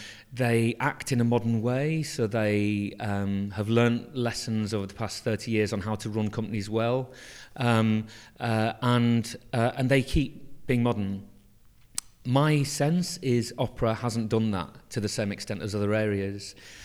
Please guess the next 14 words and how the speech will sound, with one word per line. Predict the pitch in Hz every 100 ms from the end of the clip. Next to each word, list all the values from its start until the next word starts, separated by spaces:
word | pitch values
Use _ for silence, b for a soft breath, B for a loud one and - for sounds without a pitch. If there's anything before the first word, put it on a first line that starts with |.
| B 160
Um, | 117 110 107 104 B B B B B -
and | 127 123
so | - 135
you | 131 131
look | 131 -
at, | 120 117 117 - - - - - -
uh, | 117 110 107 101 104 -
even, | 147 143 131 131
even | 143 135
the | 117
announcement | 117 120 117 117 101
of |
my | 110 110
appointment | 107 143 139 113 107 95